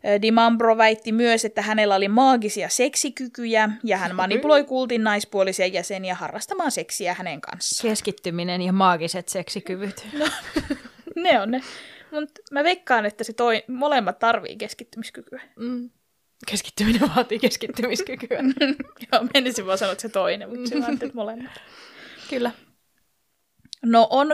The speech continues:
Speaker 1: kyseenalaistettu sitä, että uskoivatko nämä johtohahmot itse, mitä he puhu ja opetti.
Speaker 2: Niin.
Speaker 1: Ja vaikuttaa siltä, että, että heidän rekryjen, tai se, että kun he hankki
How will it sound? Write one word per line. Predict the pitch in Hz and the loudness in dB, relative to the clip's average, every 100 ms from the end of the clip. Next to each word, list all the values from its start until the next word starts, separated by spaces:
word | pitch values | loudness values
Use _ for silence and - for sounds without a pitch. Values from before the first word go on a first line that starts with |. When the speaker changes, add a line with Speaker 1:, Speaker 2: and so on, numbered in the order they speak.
| 302 | 2
Speaker 1:
kyseenalaistettu | 359 403 427 311 247 233 226 233 220 - 208 | 2 6 4 6 6 6 4 2 -4 -4 -6
sitä, | - 190 196 175 | -6 -2 2 2
että | - - | 0 -4
uskoivatko | 220 - 214 190 208 | -6 0 0 0 -2
nämä | 190 190 | -4 -2
johtohahmot | 202 202 202 190 175 175 - | -2 -2 -4 -4 -6 -8 -8
itse, | 202 - - - - _ _ _ _ _ - | -8 -6 -8 -10 -16 _ _ _ _ _ -10
mitä | 127 | -6
he | 127 - | -4 -6
puhu | 107 120 120 - | -8 -8 -10 -4
ja | - | -2
opetti. | - 202 - - _ - | -2 -4 -6 -16 _ -6
Speaker 2:
Niin. | 180 160 - - _ _ - _ _ _ - | -4 -4 -8 -20 _ _ -20 _ _ _ -8
Speaker 1:
Ja | 208 202 196 67 - - _ _ - 233 | 2 6 6 2 -6 -18 _ _ -6 4
vaikuttaa | 269 330 339 285 277 | 4 4 4 6 6
siltä, | 285 269 240 220 | 2 2 4 4
että, | 220 - 226 220 - _ _ _ - | 2 2 2 2 -4 _ _ _ -12
että | 208 - | -6 -2
heidän | 220 233 247 240 226 - _ - | 2 4 6 4 2 -6 _ -6
rekryjen, | 226 294 - 269 262 208 202 196 233 | 2 2 2 -4 0 4 4 4 2
tai | 233 240 | 4 6
se, | 285 | 4
että | 247 | 2
kun | 247 | -2
he | 240 | 0
hankki | 240 240 233 220 | 2 0 -2 -6